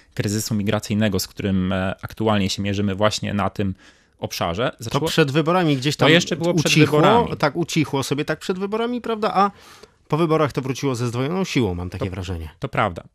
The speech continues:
Speaker 1: Moim zdaniem przyczyną tego jest, e, to,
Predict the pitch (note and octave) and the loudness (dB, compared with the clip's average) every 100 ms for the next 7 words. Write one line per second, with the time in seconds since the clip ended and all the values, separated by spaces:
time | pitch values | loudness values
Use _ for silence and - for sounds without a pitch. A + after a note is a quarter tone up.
0 | - B2+ G3+ A3 B2 A#2 C3 C3+ C3+ C#3 | -4 0 2 2 2 2 2 2 2 0
1 | - - A#2 B2 A2+ A2 G#2+ G2 F#2 F#2 | -4 -8 -4 0 0 0 -2 0 0 -2
2 | - - - F#2 F#2 F2+ - - F2+ G2+ | -6 -14 -6 -4 -2 -4 -8 -4 -2 0
3 | C#3 | -2